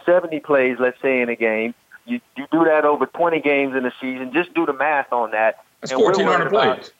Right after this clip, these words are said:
Speaker 1: Right. We're worried about that hit on Rob Gronkowski, um, and,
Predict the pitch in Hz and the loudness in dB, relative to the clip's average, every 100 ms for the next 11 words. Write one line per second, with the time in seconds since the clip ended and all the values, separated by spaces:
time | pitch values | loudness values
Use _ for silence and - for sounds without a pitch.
0 | _ _ _ _ _ _ 175 208 120 - | _ _ _ _ _ _ 0 2 2 0
1 | 202 180 175 165 151 143 139 - _ - | 0 2 2 2 2 2 2 -2 _ 0
2 | 156 143 170 151 143 135 143 139 135 135 | 0 2 0 2 2 2 2 2 0 -2
3 | 127 147 151 147 147 117 113 _ _ _ | -2 0 0 0 -2 -16 -20 _ _ _
4 | _ _ - 127 127 120 117 113 - _ | _ _ -2 2 4 4 2 -2 -14 _
5 | - 131 127 120 | 0 2 4 2